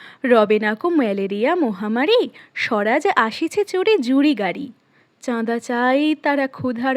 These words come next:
অন্ন এনে দেয়, কাঁদে ছেলে মেয়ে। মাতা কয়, "ওরে চুপ হতভাগা, স্বরাজ আসে যে দেখছে।"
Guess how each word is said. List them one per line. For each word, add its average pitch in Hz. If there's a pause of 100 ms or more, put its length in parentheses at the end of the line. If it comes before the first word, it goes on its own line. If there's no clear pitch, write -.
(100)
অন্ন 233
এনে 202
দেয়, 226 (360)
কাঁদে 208
ছেলে 196
মেয়ে। 196 (600)
মাতা 220
কয়, 285 (340)
"ওরে 370
চুপ 370
হতভাগা, 330 (280)
স্বরাজ 330
আসে 285
যে 381
দেখছে।" 392